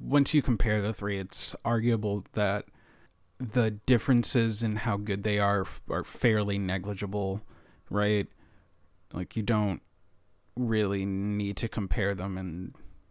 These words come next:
they all just are the greatest f-, for more or less. Um, I don't know if there's any other tournaments coming up. I, I guess the next Pro Tour is in a few months. Uh,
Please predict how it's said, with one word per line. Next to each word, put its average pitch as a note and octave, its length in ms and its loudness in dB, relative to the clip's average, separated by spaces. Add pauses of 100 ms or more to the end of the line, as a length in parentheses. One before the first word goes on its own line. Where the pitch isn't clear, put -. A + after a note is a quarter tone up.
(500)
they G#2+ 160 0
all G2+ 140 0
just - 420 -4 (840)
are G#2 200 2
the G2 200 -6
greatest F#2 520 -6
f-, - 220 -14 (120)
for F2+ 360 0
more E2 240 -4
or D#2+ 60 -2
less. F#2+ 380 -4 (540)
Um, G#2+ 640 -2 (500)
I - 60 -8
don't G#3 100 0
know C4 60 0
if - 60 -8
there's G#2 220 -6
any F#2 360 -8 (300)
other G2+ 240 -4
tournaments G2+ 420 -8
coming G2 220 -6
up. F#2+ 140 -4
I, G#2 100 -4 (180)
I - 60 -6
guess A2 220 -4
the A#2 100 -4
next - 280 -6
Pro G#2 200 -2
Tour G#2+ 340 4
is G#2 140 0
in G#2+ 80 0
a F#2 100 -4
few - 380 -4
months. G2+ 640 0 (920)
Uh, F2 360 -6